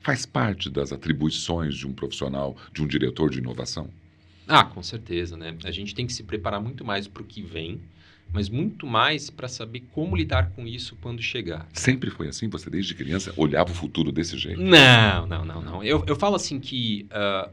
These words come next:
Speaker 2: eu sempre fui um, um cara, digamos, inconformado.
Speaker 1: Ok.
Speaker 2: Tá? É,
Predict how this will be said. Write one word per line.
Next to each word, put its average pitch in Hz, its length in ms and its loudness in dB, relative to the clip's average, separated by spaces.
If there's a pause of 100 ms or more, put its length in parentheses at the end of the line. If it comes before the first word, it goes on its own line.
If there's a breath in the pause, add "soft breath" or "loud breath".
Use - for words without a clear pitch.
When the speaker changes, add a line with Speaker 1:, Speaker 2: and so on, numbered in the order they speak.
(600)
Speaker 2:
eu 120 100 -2
sempre 220 300 0
fui 196 220 -4
um, 165 420 -6 (100)
um 131 200 -6
cara, 131 640 2
digamos, 120 1040 -6 (240)
inconformado. 190 1000 0 (340)
Speaker 1:
Ok. - 260 -14
Speaker 2:
Tá? 87 320 -4 (120)
É, 92 360 -14